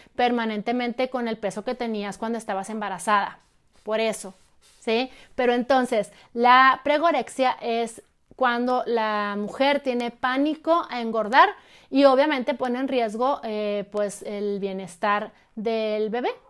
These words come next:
¿sí? Porque ella está más enfocada en no subir de peso que en alimentarse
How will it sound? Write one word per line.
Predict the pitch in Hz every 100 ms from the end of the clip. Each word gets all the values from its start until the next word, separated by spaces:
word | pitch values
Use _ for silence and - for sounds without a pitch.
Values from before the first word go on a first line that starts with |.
| _ _ _ _ _ -
¿sí? | 247
Porque | 247 226 202 214 214
ella | 208 240
está | 240
más | 233 240
enfocada | 254 226 214 233 240 254 160 - - -
en | 226 208
no | 202
subir | 226 226 214
de | 226
peso | 226 247 240 277 285 -
que | 240 233 -
en | 214 208
alimentarse | 196 196 190 202 190 - 226